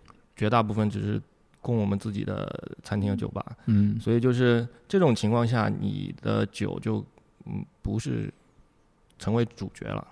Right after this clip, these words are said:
Speaker 1: 就最后，
Speaker 2: 嗯。
Speaker 1: 因为你是一个综合体嘛，对吧？所以你的，你的，你的客户就相对来说，我们讲简单点就是小白嘛，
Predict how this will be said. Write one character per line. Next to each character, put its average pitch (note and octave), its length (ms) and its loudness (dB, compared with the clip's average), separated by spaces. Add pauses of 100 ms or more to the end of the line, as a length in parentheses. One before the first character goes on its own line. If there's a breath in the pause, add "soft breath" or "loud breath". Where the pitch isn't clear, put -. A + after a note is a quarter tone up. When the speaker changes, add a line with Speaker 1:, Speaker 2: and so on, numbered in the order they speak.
(300)
Speaker 1:
就 A2 160 2
最 B2+ 120 4
后， A#2+ 240 4
Speaker 2:
嗯。 G#2 40 -8 (220)
Speaker 1:
因 B2+ 140 -4
为 C#3 60 0
你 G#2+ 100 0
是 G#2+ 120 -2
一 A#2 60 -2
个 A#2 80 2
综 B2+ 200 0
合 B2+ 100 2
体 - 220 -10
嘛， - 240 -12
对 G2 100 -4
吧？ G2+ 200 0 (1300 loud breath)
所 A#2 180 4
以 A#2+ 120 6
你 A2 160 4
的， A2+ 200 6
你 A2 160 2
的， A#2 200 6
你 A2 140 2
的 A2+ 80 4
客 B2+ 220 2
户 C3 140 4
就 A#2 120 4
相 B2 220 2
对 B2+ 80 6
来 G#2+ 160 4
说， A2 200 2
我 A2 120 0
们 A2 100 0
讲 G#2+ 260 0
简 G#2+ 160 0
单 G#2+ 140 6
点 G#2+ 140 4
就 G#2 80 0
是 G#2 160 0
小 G2+ 200 0
白 G#2 280 2
嘛， A2 260 2